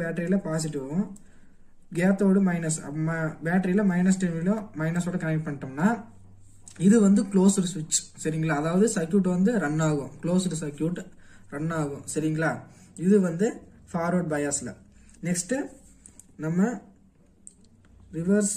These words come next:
பயாஸ்ல என்ன நடக்குன்னா, reverse பயாஸ்ல அதே மா-, அதே செட்டப் தான். இங்க diode இருக்கு,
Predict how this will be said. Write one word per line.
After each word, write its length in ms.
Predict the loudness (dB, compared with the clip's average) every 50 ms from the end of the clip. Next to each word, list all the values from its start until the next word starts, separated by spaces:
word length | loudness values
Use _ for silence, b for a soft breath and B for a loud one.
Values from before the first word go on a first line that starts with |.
| -4
பயாஸ்ல 400 | -4 -2 0 0 0 -2 -2 -4
என்ன 180 | -4 -4 -6 -6
நடக்குன்னா, 420 | -6 -8 -10 -12 -12 -10 -8 -6 -4 -2 -2 -4 -4 -6 -14 -20 -20 -20 -20 b b b b b b b b b b b b b b -20 -20 -20 -20 -20 -20 -20 -20 -20 -20 -20 -20 -18 -14 -8
reverse 300 | -4 0 0 0 0 0
பயாஸ்ல 420 | -2 -2 -2 -2 -4 -4 -6 -4 -2 -2 -2 -4 -8 -18 B B B B B B B B B B B -16 -16 -12 -8
அதே 220 | -4 -2 0 0 0 0
மா-, 180 | 0 -2 -2 -2
அதே 160 | 0 2 2 2 2
செட்டப் 300 | -2 -6 -8 -10 -12 -12
தான். 120 | -14 -14 -16 -20 -20 -20 -20 -20 -20 -16
இங்க 180 | -12 -8 -6 -4
diode 360 | -4 -2 0 0 0 0 -2 -4
இருக்கு, 200 | -8 -6 -6